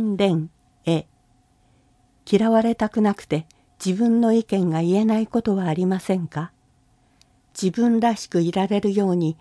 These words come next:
そっと背中を押してくれる幅広い年齢層に読んでほしい絵本です。図書館イベント情報。一、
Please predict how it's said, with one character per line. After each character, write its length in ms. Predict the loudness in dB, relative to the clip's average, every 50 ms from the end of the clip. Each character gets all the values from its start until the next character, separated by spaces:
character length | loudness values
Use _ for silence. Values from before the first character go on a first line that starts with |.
| _ _ _ _
そ 220 | _ -10 -8 -8 -8
っ 60 | -8 _ _
と 220 | -6 -4 -4 -4 -8 -14
背 220 | -8 -4 -2 0
中 360 | 0 -2 -2 -2 -2 0 0
を 80 | 0 0
押 140 | -2 -4 -4
し 40 |
て 120 | -6 -6 -6
く 100 | -4 -4
れ 140 | -2 -2 -2
る 180 | -4 -4 -6 _ _ _ _ _ _ _
幅 260 | -8 -6 -2 0 0 0
広 300 | 0 0 0 2 2 2
い 60 | 2
年 260 | 2 2 2 2 2
齢 200 | 2 0 0 -2
層 200 | -2 -2 -2 0
に 160 | 0 0 0
読 160 | 0 0 0
ん 60 | -2 -2
で 80 | -4
ほ 180 | -2 0 -2 -2
し 300 | -2 -2 -2 -2 -2 -2
い 80 | -2
絵 80 | -2 -4
本 260 | -2 0 0 0 0
で 160 | -2 -4 -8
す。 260 | -8 -10 -16 -20 -20 _ _ _ _ _ _ _ _ _ _ _ _ _ _ _ _ _ _ _ _ _ _ _ _ _ _ _ _ _ _ _ _ _
図 100 | -4 -4
書 160 | -2 -2 -2
館 340 | -2 -2 -2 -2 -2 -4 -6 -10 _ -4
イ 80 | -2
ベ 160 | 0 0 0 -2
ン 80 | -2
ト 140 | -2 -2 -2
情 220 | 0 0 0 0
報。 440 | -2 -4 -4 -4 -4 -4 -6 -10 -14 _ _ _ _ _ _ _ _ _ _ _ _ _ _ _ _ _
一、 560 | -6 -4 -4 -6 -8 -14 -14 -14 -14 -16 -20